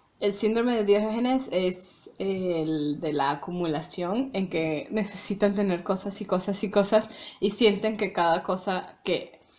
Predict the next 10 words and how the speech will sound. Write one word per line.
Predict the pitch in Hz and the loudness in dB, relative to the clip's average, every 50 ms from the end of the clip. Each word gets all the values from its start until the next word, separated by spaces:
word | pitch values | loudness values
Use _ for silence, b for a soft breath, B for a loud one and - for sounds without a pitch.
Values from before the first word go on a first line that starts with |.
| B B B B | B B B B
encuentran | 180 180 180 180 214 220 214 214 208 202 208 | -2 0 2 6 6 6 6 6 4 0 2
en | 202 208 202 | 0 0 0
su | - 220 202 | 0 0 0
vida | 214 220 226 233 240 - - | 2 2 2 2 2 0 0
necesitan | 208 208 202 185 190 190 - 185 - 185 196 196 | 0 0 0 0 -2 -2 -2 0 0 2 2 4
guardarlas | 196 180 165 160 160 170 170 180 185 196 220 247 269 262 - | 6 6 4 4 4 4 4 4 4 0 -2 -4 -4 -4 -6
porque | - - 180 180 180 180 | -6 -4 -4 -4 -4 -6
representan | 180 180 165 170 - 175 175 - 175 160 160 185 185 208 - B B B B B B B B B | -4 -4 -4 -4 -4 -8 -6 -6 -6 -6 -4 -6 -6 -6 -8 B B B B B B B B B
alguna | 196 202 208 208 208 202 196 185 185 | 2 2 4 4 4 4 2 2 4
parte | - 196 196 185 185 - 196 196 196 196 196 - - | 4 4 4 4 0 -4 -2 -2 -2 -2 -4 -6 -10